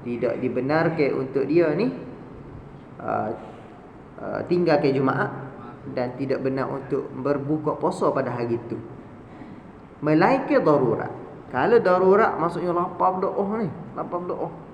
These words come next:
Ha, pada waktu tu sahaja dibolehkan syarak. Pa-, disebabkan darurat, bukan disebabkan rukhsah. Ha, disebabkan darurat. Ha, okey.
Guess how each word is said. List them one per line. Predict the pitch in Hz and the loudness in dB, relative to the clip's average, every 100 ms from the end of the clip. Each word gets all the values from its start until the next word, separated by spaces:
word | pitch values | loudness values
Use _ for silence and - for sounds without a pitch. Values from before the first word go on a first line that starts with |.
| - - - - | -18 -20 -20 -10
Ha, | 117 | -6
pada | 117 147 156 | 2 4 4
waktu | 147 160 - | 2 -2 -2
tu | 202 | 0
sahaja | 175 156 135 135 | 2 2 0 2
dibolehkan | 131 127 127 123 120 113 117 | 2 2 2 2 2 2 0
syarak. | 113 104 101 98 - - - | 0 -4 -4 -4 -10 -14 -6
Pa-, | 123 - - - - 131 | -4 -4 -12 -16 -14 -8
disebabkan | 135 147 135 - 135 | -4 0 0 0 2
darurat, | 127 143 175 254 - - - - | 4 4 4 2 -2 -12 -14 -6
bukan | - 143 170 143 | 0 2 2 0
disebabkan | 131 131 127 147 143 - 147 | 0 0 -2 -2 -4 -6 -6
rukhsah. | 120 120 - - - 104 - - - - - - | -4 -6 -6 -12 -10 -10 -12 -18 -18 -20 -18 -14
Ha, | |
disebabkan | - - 113 - 139 190 - - - - - | -12 -10 -8 -6 -6 -6 -10 -16 -18 -16 -8
darurat. | 110 104 92 - - - - - - - - | -6 -4 -4 -6 -10 -16 -18 -20 -20 -18 -16
Ha, | - - - - - - - 107 | -14 -14 -16 -16 -18 -18 -16 -14
okey. | - | -12